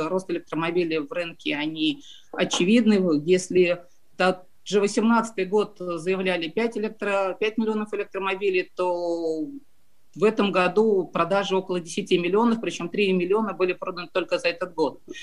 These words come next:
Тот же Ford подтверждает, что к, эм, две тысячи двадцать, тридцатому году четыре из десяти машин с его конвейеров будут выходить электромобили.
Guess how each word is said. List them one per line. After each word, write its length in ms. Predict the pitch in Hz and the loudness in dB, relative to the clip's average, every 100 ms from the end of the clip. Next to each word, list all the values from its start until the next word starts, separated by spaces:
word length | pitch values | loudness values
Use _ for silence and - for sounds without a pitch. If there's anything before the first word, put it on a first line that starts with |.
| - - | -18 0
Тот 200 | 220 233 | 4 4
же 80 | 233 | 4
Ford 380 | 208 220 233 226 | 2 2 2 -2
подтверждает, 800 | 196 180 190 180 214 220 208 208 | -4 0 0 0 0 2 2 0
что 1160 | - - 190 196 190 185 175 165 160 151 143 - | -8 -2 0 2 2 2 0 -2 -2 -4 -6 -6
к, 40 | 165 | -2
эм, 920 | 156 156 151 151 139 135 131 135 147 | 0 2 0 0 0 2 2 2 2
две 140 | 175 | 4
тысячи 300 | 190 208 - | 6 4 2
двадцать, 320 | 175 190 190 - - - 156 151 | 4 2 2 -6 -14 -4 -2 0
тридцатому 500 | 202 190 220 214 180 | 2 2 2 2 0
году 500 | 165 180 208 240 233 | 0 2 2 2 0
четыре 520 | 226 - - 233 214 190 | -4 -8 0 2 2 0
из 100 | 165 | -4
десяти 440 | 185 208 202 196 | -6 -6 -4 -2
машин 500 | 180 175 226 277 294 - - - | -2 0 4 4 2 -8 -20 -20
с 140 | - - | -10 0
его 480 | 196 196 202 190 | 2 4 4 4
конвейеров 560 | 175 180 190 240 254 196 | 0 -2 2 2 0 -2
будут 240 | 208 190 | -6 -8
выходить 640 | 175 170 175 214 190 185 - | -6 -4 0 2 2 0 -4
электромобили. 920 | - 185 196 196 185 190 170 135 123 | -4 -2 0 0 0 0 0 -2 -4